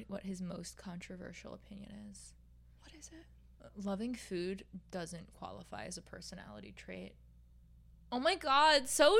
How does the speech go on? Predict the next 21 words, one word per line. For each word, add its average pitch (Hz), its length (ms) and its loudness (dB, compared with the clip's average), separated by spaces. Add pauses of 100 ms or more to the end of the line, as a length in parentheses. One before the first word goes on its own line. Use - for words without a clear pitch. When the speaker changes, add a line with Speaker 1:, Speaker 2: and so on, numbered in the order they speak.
Speaker 1:
true, 285 920 0
G. 220 720 -2 (1160)
Getting 196 180 0
into 233 100 4
the 226 60 4
Speaker 2:
Um, 220 180 2 (120)
Speaker 1:
conversation. 226 300 -8
Speaker 2:
he's 294 260 2
a 415 40 4
Taurus, 233 720 -2 (260)
so, 214 760 0 (720)
um, 185 680 -4 (260)
I 202 200 4
think 202 400 -2
w-, 185 360 -8
one 196 300 -2
of 143 120 -4
those - 240 -2
is - 120 -6
a - 80 -6
lie. - 320 -8